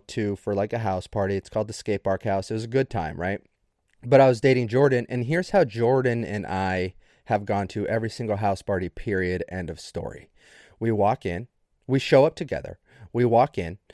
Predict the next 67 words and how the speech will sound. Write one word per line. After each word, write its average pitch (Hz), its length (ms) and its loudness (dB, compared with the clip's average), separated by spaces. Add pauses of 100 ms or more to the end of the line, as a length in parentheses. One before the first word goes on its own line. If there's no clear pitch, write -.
(200)
we 123 120 2
high 131 280 2
five, 85 420 -2 (180)
and 139 140 -2
we 160 80 0
check 131 300 2
in 117 120 0
with 110 140 -2
each 101 180 -6
other 98 200 2
every 92 160 0
about 87 200 -2
half 90 260 -2
hour 82 240 -2
to 87 200 -8
an 73 100 -8
hour. 73 300 -8
Like, 98 240 -2
we're 117 120 0
just 107 220 -6
like, 98 260 -2 (160)
"You're 101 180 0
here 156 180 0
to 160 60 -4
talk 170 220 0
to 165 80 -4
your 131 100 2
friends, 123 300 -4 (120)
I'm 110 140 -2
here 135 120 0
to 123 60 -6
talk 127 220 0
to - 60 -12
my 110 140 0
friends. 107 380 -4 (180)
I 107 100 2
know 113 160 2
that 113 100 -6
you 110 120 -4
don't 110 220 0
necessarily 123 500 0
want 139 200 2
to 143 40 2
overlap. 147 520 2
We'll 113 260 0
link 117 240 -2
up, 139 180 4
we'll 110 120 -2
hang 113 200 -4
out 120 140 -4
for 135 80 -8
ten 143 160 -4
minutes." 147 160 -2
That's 143 160 -2
just - 200 -4
always 160 260 4
how 165 120 2
we've 143 160 0
been, 101 220 0 (100)
always, 113 340 4
from 120 160 -4
the 117 80 -2
beginning. 104 440 -4
It's - 160 -12
like, 104 200 -2
"I 139 100 6
don't, 196 220 -2